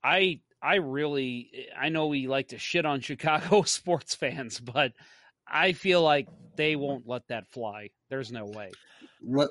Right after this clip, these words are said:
Speaker 2: let's hope not. But, you know, Jason Miller makes a pretty good point in the, the YouTube chat.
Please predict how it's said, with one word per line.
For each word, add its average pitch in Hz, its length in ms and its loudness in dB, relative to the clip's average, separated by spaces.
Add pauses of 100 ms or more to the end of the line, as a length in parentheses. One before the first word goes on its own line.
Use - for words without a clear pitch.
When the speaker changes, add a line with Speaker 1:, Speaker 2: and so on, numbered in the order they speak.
(100)
Speaker 2:
let's 151 300 2
hope 110 240 0
not. 98 240 0 (100)
But, 120 300 4
you 123 200 2
know, 113 80 2
Jason 139 380 6
Miller 113 260 8
makes 107 260 4
a - 40 -18
pretty 113 200 0
good 101 280 0
point 95 340 -6
in 98 220 -6
the, 92 380 -8
the 104 100 -2 (100)
YouTube 98 220 -2
chat. 90 400 -2